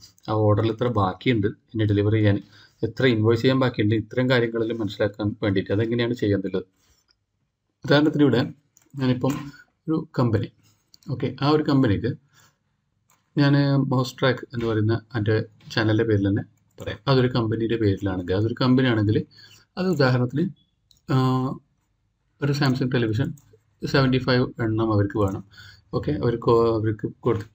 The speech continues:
കൊടുക്കാൻ നമ്മൾ ഉദ്ദേശിക്കുന്ന റേറ്റ് നമ്മൾ കൊ-, request quote കൊടുത്തത് ഇരുപത്തെട്ട് അഞ്ഞൂറാണ്. ഇത്,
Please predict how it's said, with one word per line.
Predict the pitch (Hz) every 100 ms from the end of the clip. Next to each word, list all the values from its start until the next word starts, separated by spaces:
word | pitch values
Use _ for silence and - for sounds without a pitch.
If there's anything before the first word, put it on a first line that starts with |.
| 127
കൊടുക്കാൻ | 110 120 107
നമ്മൾ | 107 104
ഉദ്ദേശിക്കുന്ന | 107 104 113 107 107
റേറ്റ് | 104 -
നമ്മൾ | 101 101 -
കൊ-, | - 107
request | 101 117 107 113
quote | 104 117
കൊടുത്തത് | 107 110 104
ഇരുപത്തെട്ട് | 104 - 104 98
അഞ്ഞൂറാണ്. | 92 - - _
ഇത്, | 165